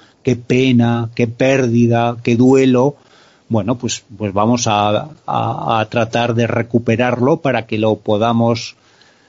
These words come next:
eh, podamos entender mejor y sobre todo que las nuevas generaciones que no lo vivieron,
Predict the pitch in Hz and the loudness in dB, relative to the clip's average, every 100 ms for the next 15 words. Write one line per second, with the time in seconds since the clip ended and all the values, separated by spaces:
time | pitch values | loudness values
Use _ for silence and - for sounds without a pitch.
0 | _ - 123 113 113 113 110 113 113 117 | _ -6 -2 0 0 -2 -2 -4 -2 0
1 | 117 123 127 123 127 127 131 131 131 135 | 2 0 0 0 -2 0 0 0 0 -2
2 | - 135 151 180 160 - 123 113 117 117 | 0 0 0 0 -2 0 0 0 0 0
3 | 120 143 123 110 107 107 107 113 - 117 | 0 0 0 0 0 0 0 -2 -2 -2
4 | 120 113 131 123 - 101 101 117 123 123 | -2 -2 0 0 -2 -2 2 4 4 4
5 | 131 127 135 | 4 4 0